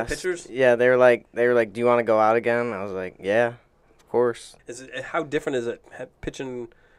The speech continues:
Speaker 2: like that where you have a couple innings in between going out?
Speaker 1: I've never done that before, but it was, it was definitely, like, a weirder feeling,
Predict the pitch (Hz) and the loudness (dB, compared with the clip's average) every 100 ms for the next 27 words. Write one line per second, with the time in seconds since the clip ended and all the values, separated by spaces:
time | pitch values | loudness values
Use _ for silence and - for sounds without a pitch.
0 | _ 127 117 127 113 117 113 117 113 107 | _ -10 -4 -2 -2 -4 -6 -8 -8 -12
1 | 127 117 117 113 110 101 - 127 120 98 | -12 -10 -10 -12 -16 -18 -18 -16 -14 -16
2 | _ _ _ _ _ - - - 107 101 | _ _ _ _ _ -20 -14 -10 -4 2
3 | 120 151 185 175 127 135 139 87 104 - | 2 6 4 4 4 2 0 -4 -8 -8
4 | 107 101 113 120 127 127 - - 147 147 | -6 -4 0 2 0 -6 -10 -4 -2 2
5 | 131 143 - 151 143 123 117 104 110 117 | 6 6 4 -2 -2 0 -2 -2 0 0
6 | 113 - 110 110 104 | 0 -4 -6 -6 -6